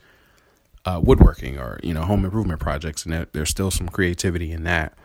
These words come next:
What my homework for you classmates are is this. That thing that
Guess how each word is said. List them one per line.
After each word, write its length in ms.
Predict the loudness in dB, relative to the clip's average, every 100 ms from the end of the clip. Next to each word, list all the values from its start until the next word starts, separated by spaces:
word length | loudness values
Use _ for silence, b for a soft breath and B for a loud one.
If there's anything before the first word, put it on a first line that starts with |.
| b b b _
What 160 | -4 -2
my 160 | 0
homework 440 | 0 0 -2 -2 -4
for 140 | -4
you 220 | -4 -4
classmates 600 | -4 -2 -2 -4 -6 -6 -6
are 260 | -4 -4 -6
is 200 | -10 -10
this. 400 | -12 -14 -18 -20 _ _ _ _ _ _ _ _ _ _ _ _
That 300 | 0 0 0 0
thing 320 | 2 2 0
that 400 | 0 -2 -4